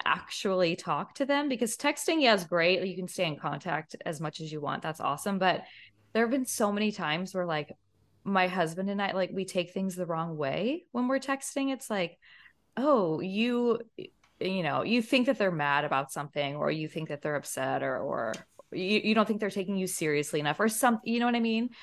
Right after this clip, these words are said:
Um, so you actu-, have to actually get on the phone or on a FaceTime call or a Zoom. And it's just so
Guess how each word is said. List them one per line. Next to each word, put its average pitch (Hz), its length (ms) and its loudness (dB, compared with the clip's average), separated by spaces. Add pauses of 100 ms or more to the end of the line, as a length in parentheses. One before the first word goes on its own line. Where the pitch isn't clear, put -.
(280)
Um, 165 520 2 (220)
so - 160 -4
you 262 120 4
actu-, - 300 -6 (180)
have 240 220 -8
to 240 180 -4
actually 180 460 -2
get 170 260 -2
on 180 140 -2
the 165 80 -6
phone 156 500 -4
or 202 140 -2
on 160 160 -2
a 156 40 -4
FaceTime 156 560 -6
call 196 220 -2
or 160 140 0
a 165 80 0
Zoom. 160 340 -2
And 233 100 2
it's 262 120 -2
just - 340 -4
so 240 520 2